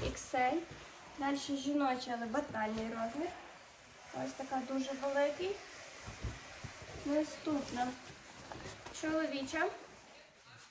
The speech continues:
Ось так вона виглядає, такий гірчичний колір, більший розмір. Так, дальше. Це така курточка, знаєте, як батник. Вона дуже теплесенька всередині.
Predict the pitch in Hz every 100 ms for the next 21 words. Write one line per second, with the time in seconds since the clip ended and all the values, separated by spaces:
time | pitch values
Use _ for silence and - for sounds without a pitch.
0 | - - - - - - - 269 277 269
1 | 262 262 254 269 262 269 302 359 330 277
2 | 262 240 269 311 285 247 254 226 220 285
3 | 339 381 381 - - - - 262 294 269
4 | - 240 233 233 247 262 269 339 403 -
5 | - - - - - 262 233 208 - -
6 | - - - 254 262 247 - 233 220 175
7 | - - - - - 170 - - - 302
8 | 320 320 320 339 320 302 - 285 294 339
9 | 311 302 240 233 262 254 226 226 - -
10 | - - - - - 277 294 311 277 277
11 | 285 269 247 262 269 277 - 302 294 294
12 | 320